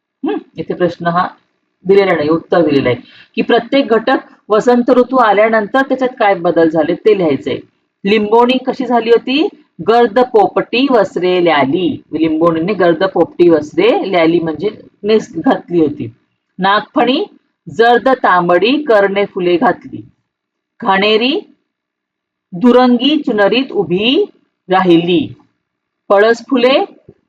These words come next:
मातीच्या मांडीवर बहरून आली. प्रश्न तिसरा, इथे मी तुम्हाला जास्त स्पष्टीकरण देत नाहीये कारण की शिकवताना आपण खूप स्पष्टीकरण झालंय.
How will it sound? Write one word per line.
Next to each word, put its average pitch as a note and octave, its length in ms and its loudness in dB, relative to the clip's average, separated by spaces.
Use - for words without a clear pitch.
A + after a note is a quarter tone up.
मातीच्या A#3 720 0
मांडीवर F3+ 640 2
बहरून F3+ 800 2
आली. F3 280 0
प्रश्न G#3 480 0
तिसरा, A3 240 2
इथे G3+ 180 4
मी C4 80 2
तुम्हाला B3 280 0
जास्त A#3 280 0
स्पष्टीकरण A3+ 720 -2
देत G3+ 260 0
नाहीये F#3+ 260 -2
कारण F#3+ 340 -2
की G#3+ 80 -12
शिकवताना F#3+ 600 -4
आपण F#3+ 240 -2
खूप - 200 -8
स्पष्टीकरण F3+ 640 0
झालंय. F3 280 0